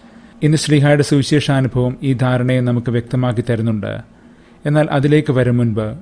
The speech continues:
ജോബിൻ്റെ വിലാപങ്ങൾ തന്നെ തുടർന്ന് നമുക്ക് ശ്രദ്ധിക്കാം. ഈ അടിമപ്പണി, നിർബന്ധിത സേവനം, കോർവി ലേബർ, അത് പിടിച്ചു മേടിക്കാൻ ദൈവത്താൽ മെനയപ്പെട്ടവനല്ല മനുഷ്യൻ. കഴിഞ്ഞ ദിവസം ദാവീദ്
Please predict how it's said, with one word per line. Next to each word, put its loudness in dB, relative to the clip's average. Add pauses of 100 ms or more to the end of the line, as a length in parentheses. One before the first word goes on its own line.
(120)
ജോബിൻ്റെ 0 (200)
വിലാപങ്ങൾ 0
തന്നെ 0
തുടർന്ന് -2
നമുക്ക് 0
ശ്രദ്ധിക്കാം. -6 (680)
ഈ -2
അടിമപ്പണി, 0 (340)
നിർബന്ധിത 2
സേവനം, -4
കോർവി 0
ലേബർ, -2 (260)
അത് 0
പിടിച്ചു 0
മേടിക്കാൻ 0
ദൈവത്താൽ 0
മെനയപ്പെട്ടവനല്ല 0
മനുഷ്യൻ. -4 (540)
കഴിഞ്ഞ 4
ദിവസം 2
ദാവീദ് -2